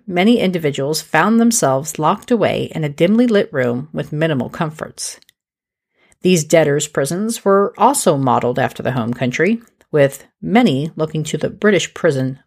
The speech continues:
the Clink, for inspiration. So, if you've ever wondered why prison is sometimes referred to as the Clink, you can thank the original Clink prison, which dates back to the twelfth century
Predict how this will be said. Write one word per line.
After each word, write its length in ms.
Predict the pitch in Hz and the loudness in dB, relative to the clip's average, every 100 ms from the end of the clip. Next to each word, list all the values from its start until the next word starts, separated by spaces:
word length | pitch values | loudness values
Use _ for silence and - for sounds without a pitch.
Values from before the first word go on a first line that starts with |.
| _ | _
the 80 | 147 | -10
Clink, 500 | - 254 220 - - _ _ _ | -2 2 2 0 -14 _ _ _
for 160 | - | -2
inspiration. 680 | 135 135 - 143 143 - - _ _ _ _ _ _ _ _ _ _ | 0 -2 -4 -2 -2 -4 -10 _ _ _ _ _ _ _ _ _ _
So, 340 | - 262 247 233 | 0 6 6 4
if 220 | 185 170 | 2 0
you've 200 | 180 156 - | 0 -2 0
ever 200 | 185 180 | 2 2
wondered 380 | 165 147 196 | 2 0 0
why 220 | 175 123 120 | 2 0 0
prison 460 | - 147 139 196 | 2 0 2 0
is 140 | 185 135 | -2 -2
sometimes 540 | - 135 135 123 120 | -2 -2 -2 -4 -4
referred 300 | 135 - 247 | 0 0 0
to 180 | 175 156 | 0 2
as 300 | 131 123 - - | 2 2 -4 -14
the 260 | 127 135 | -6 -4
Clink, 460 | 131 131 113 - - - - - - | -4 -6 -6 -8 -16 -20 -20 -20 -6
you 120 | 180 | -2
can 160 | 202 | 0
thank 380 | 202 220 240 - | 4 2 2 -2
the 140 | 220 233 | 2 4
original 420 | 214 196 208 208 | 4 2 0 0
Clink 320 | - 202 214 | 0 -2 -2
prison, 460 | - 139 135 123 - | -2 -2 -2 -4 -6
which 280 | 156 151 - | -6 -6 0
dates 240 | 156 170 | 2 2
back 280 | - 135 - | 0 -2 -2
to 80 | - | -6
the 120 | 156 | -6
twelfth 320 | - 262 294 | -2 0 0
century 480 | - 214 226 - - | 0 0 2 -4 -8